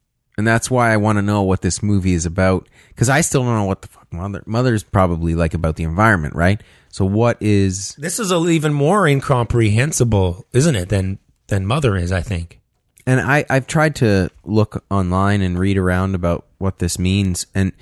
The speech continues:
Speaker 1: you get a lot of, like, surface level stuff, but nobody really seems to be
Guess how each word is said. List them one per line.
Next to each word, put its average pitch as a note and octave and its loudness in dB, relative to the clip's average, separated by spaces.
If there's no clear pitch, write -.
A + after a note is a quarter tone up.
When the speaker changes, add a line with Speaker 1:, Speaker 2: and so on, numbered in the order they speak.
Speaker 1:
you C#3 -4
get F3 2
a D#3+ 2
lot C#3 2
of, F#2+ -2
like, E2 0
surface - -2
level E2 0
stuff, - -4
but F2 -6
nobody G#2 0
really F2 0
seems E2 -6
to D#2 -6
be D#2 -4